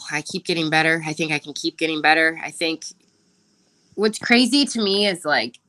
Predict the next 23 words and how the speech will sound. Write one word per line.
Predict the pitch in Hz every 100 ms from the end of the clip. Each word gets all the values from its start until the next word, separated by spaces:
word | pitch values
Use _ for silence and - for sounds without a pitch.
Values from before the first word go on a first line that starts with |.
| _ _ _ _ -
how | - - 170 175
little | 180 180 165 156 165 165 165
I've | 147 147 147
been | 156
able | 156 151
to | 151
showcase | - - 151 151 180 180 180 - - _ _ _ _ _ _ _
how | - 226
well-rounded | 220 233 220 220 226 233
I | 233
am. | 233 247 262 262 _ _ _ _ _ _
Because | - 175 185
when | 190
I | 180
go, | 180 220 196
when | 156 170
I'm | 170
sparring | 170 226 269 254 240 233
and | 180
when | 160 160
I'm, | 151 156 151 -
you | 202
know, | 170 127